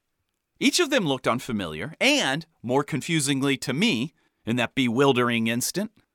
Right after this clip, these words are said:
everyone was calling me Bob. "Bob. Bob, are you okay?" asked one. "Bob, do you know where you are, Bob?" pleaded another. I was so flustered by the fall that, for a brief moment, I forgot I was Bob Doppel.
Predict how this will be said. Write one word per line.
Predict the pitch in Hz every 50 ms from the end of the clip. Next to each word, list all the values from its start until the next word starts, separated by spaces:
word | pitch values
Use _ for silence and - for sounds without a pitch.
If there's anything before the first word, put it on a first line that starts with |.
| _ _ _
everyone | - 180 214 294 285 269 262
was | 254 262 -
calling | - - 285 277 269 247
me | 233 240
Bob. | 156 110 143 185 285 349 330 - - - - _ _ _ _ _ _ _ _ _ _ _ _ -
"Bob. | - 110 107 92 - - - _ _ _ _ _ _ _ _ _ _ _ _ _ _ _ _ _ -
Bob, | - 262 302 294 233 - _ _ _ _ _ _ _ -
are | - 185
you | 202 226 294 254
okay?" | 214 - - - 294 285 220 196 - _ _ _ _ _ _ -
asked | - 90 92 - -
one. | 107 101 85 76 69 _ _ _ _ _ _ _ _ _ _ _ _ _ _ _
"Bob, | - 127 113 95 69 - _ _ _ _ _ _ -
do | -
you | 127 127
know | 127 131 127
where | 123 127
you | 127 123 123 120
are, | 120 117 110 101
Bob?" | 85 - 107 90 78 73 67 - - _ _ _ _ _ _
pleaded | - - 175 165 143 139 127
another. | 120 117 110 104 92 80 73 - - _ _ _ _ _ _ _ _ _ _ _ _ _ _ _ _ _ _ _ _ _
I | - 139
was | 180 -
so | 294 294
flustered | - - - 226 214 - - - 170 139
by | 151 143
the | 117 131
fall | - - 311 330 302 160 139
that, | 151 139 127 - -
for | - - 196 175 156
a | 156
brief | 147 233 311 285 -
moment, | 208 247 311 269 131 90 - _ _ _ _ _ _ -
I | - 233
forgot | - - 202 160 180 165 165
I | 165 160
was | 160 156 135
Bob | 113 - 220 - - 160
Doppel. | 151 214 - - - - - - -